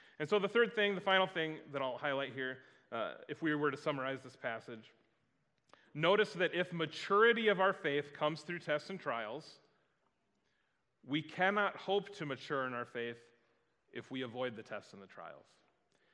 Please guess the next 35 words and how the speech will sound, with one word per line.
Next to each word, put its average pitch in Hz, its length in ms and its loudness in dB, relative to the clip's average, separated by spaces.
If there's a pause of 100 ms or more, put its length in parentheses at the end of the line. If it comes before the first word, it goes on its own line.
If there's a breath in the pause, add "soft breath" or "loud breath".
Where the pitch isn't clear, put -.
(140)
And 135 120 -6
so 170 120 0
there's 160 200 0
an 156 80 -2
opportunity, 185 800 2
there's 156 180 -2
an 151 120 -6
invitation 185 680 0
and 160 120 -2
a 139 40 -4
challenge 160 440 0
for 156 120 -10
followers 160 460 0
of 170 120 -4
Jesus 131 420 -8
to 135 80 -12
say, 131 300 -4 (440 loud breath)
"I 151 160 6
actually 147 380 0
want 135 260 -6
to 165 80 -8
grow 107 440 -8 (120)
and 113 120 -10
mature 110 360 -10
in 110 80 -12
my 127 120 -6
faith, 104 360 -8 (1400)
and 117 120 -6
I'm 120 180 -6
willing 143 300 -4
to 156 80 -10
stay 139 220 -6
rooted 123 360 -6
in 131 120 -6
joy 104 400 -8